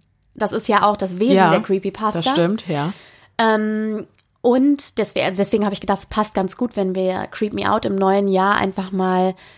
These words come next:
Speaker 1: damit starten.
Speaker 2: Voll.
Speaker 1: Äh, so das Wesen der Creepypasta mal aufzugreifen
Speaker 2: Ja,
Speaker 1: irgendwie,
Speaker 2: stimmt,
Speaker 1: ne?
Speaker 2: stimmt.
Speaker 1: Ähm, und darüber hinaus, äh, finde ich, dass, äh,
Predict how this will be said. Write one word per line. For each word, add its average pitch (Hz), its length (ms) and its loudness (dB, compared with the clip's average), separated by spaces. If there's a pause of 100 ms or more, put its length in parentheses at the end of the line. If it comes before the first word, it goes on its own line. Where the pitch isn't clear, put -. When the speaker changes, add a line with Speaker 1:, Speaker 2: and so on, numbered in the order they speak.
(140)
Speaker 1:
damit 190 280 0
starten. 233 800 0
Speaker 2:
Voll. 151 440 0 (320)
Speaker 1:
Äh, 220 340 4 (360)
so 220 220 2
das 202 260 -2
Wesen 269 280 2
der 269 100 4
Creepypasta 285 680 2
mal 160 200 4
aufzugreifen 185 800 2
Speaker 2:
Ja, 202 220 6
Speaker 1:
irgendwie, 180 180 -2
Speaker 2:
stimmt, 202 240 2
Speaker 1:
ne? 160 60 -6 (140)
Speaker 2:
stimmt. 165 460 -6
Speaker 1:
Ähm, 226 420 0 (680)
und 247 140 0
darüber 240 260 4
hinaus, 233 680 -2 (360)
äh, 226 260 0
finde 247 500 0
ich, - 440 -6 (180)
dass, - 560 0 (1200)
äh, 190 840 0